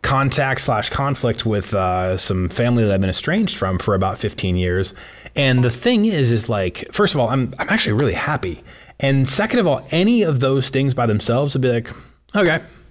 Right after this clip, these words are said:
that's something to deal with." But when you compress all those things into the same thing, you know, what I know about mental health and kind of what I know about how the human brain works is I'm probably gonna go ahead and do,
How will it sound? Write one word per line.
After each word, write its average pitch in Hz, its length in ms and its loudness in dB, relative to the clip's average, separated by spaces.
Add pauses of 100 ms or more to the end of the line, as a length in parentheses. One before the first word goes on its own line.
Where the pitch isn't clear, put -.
(120)
that's 156 160 -2
something 135 200 2
to 107 60 4
deal 98 140 4
with." 101 240 0 (580)
But 139 300 2
when 160 120 4
you 151 80 2
compress 208 540 0
all 156 320 0
those 143 320 0
things 143 320 0
into 117 160 2
the 104 100 0
same 131 260 0
thing, 95 580 -2 (680)
you 123 100 0
know, 104 120 0
what 120 240 4
I 143 160 0
know 143 220 2
about 113 240 0
mental 113 300 2
health 107 340 -2
and 107 180 0
kind 120 140 0
of 101 60 2
what 101 100 2
I 113 100 2
know 110 180 2
about 104 200 0
how 107 100 0
the 104 80 0
human 104 260 2
brain 156 320 2
works 95 340 0
is 104 440 0
I'm 156 220 0
probably 175 400 2
gonna 120 160 2
go 113 100 2
ahead 123 260 2
and 104 160 2
do, 117 400 2